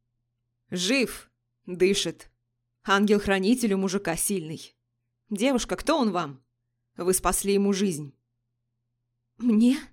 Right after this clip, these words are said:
Наконец-то я могу мыслить и слышать.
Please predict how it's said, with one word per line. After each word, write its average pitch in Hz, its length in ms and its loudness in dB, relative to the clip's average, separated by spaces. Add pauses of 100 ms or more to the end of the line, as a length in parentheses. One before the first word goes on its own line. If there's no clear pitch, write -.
(1300)
Наконец-то 196 600 -4
я 185 120 -4
могу 180 240 -6
мыслить 190 480 2
и 220 40 -2
слышать. - 640 -6